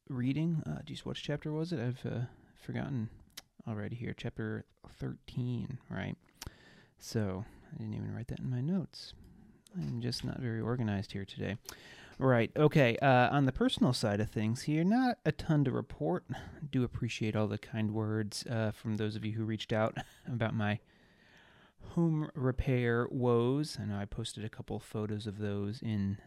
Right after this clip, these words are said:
the newsletter last week. Never a fun time, especially when you come back from vacation <laughs> to, to a unfortunate surprise like that. But, uh, we're dealing with it, uh, over here at the, uh, the Kane household.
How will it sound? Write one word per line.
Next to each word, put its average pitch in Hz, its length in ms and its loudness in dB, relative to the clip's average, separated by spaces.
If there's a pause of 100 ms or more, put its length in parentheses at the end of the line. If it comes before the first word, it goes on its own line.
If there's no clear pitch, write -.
the 98 520 -2
newsletter 104 720 0 (1080)
last 98 380 0
week. 101 360 -4
Never 95 360 -2
a 95 80 -4
fun 95 260 -4
time, 95 340 -4
especially - 380 -8
when 64 80 -8
you 64 180 -6 (220)
come 104 180 -6
back - 160 -6
from 101 180 -4
vacation 101 520 -4 (100)
<laughs> - 500 -10
to, 147 200 6 (320)
to 120 220 -2
a 107 180 -2
unfortunate 113 600 -4 (520)
surprise 113 600 0
like 107 180 2
that. 107 380 0
But, 107 160 2
uh, 104 220 2
we're 127 100 2
dealing 120 320 4
with 113 180 2
it, 123 140 2 (840)
uh, 120 240 0
over 131 220 2
here 123 320 2
at - 220 -2
the, 113 220 2
uh, 107 140 0
the 131 100 -2
Kane 117 380 2
household. 113 920 0